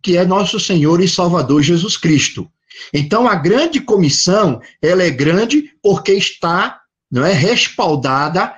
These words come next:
alicerçada e debaixo de uma grande autoridade. Veja que o texto diz assim: "Toda autoridade me foi dada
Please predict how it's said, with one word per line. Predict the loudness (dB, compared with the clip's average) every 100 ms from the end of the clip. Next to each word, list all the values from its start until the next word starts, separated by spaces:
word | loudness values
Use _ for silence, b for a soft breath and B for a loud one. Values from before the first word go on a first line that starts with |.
| B
alicerçada | 0 2 2 0 0 -2 -4 -2 -2 0 0 -4 b b b _
e | -4
debaixo | -2 -2 -2 -2 -2 -4
de | -2
uma | 0 0
grande | 0 0 2 0
autoridade. | 2 0 0 -2 -2 -4 -4
Veja | -2 0 0
que | 0
o | -2
texto | -2 0 2 0 -4
diz | -2
assim: | -2 0 -2 -2 B B B _
"Toda | 0 2 0 0
autoridade | -2 0 0 0 0 -2 -2 0 0 -2 -4 -2
me | -2
foi | 0 0 0
dada | -2 -2 0 0 0 -2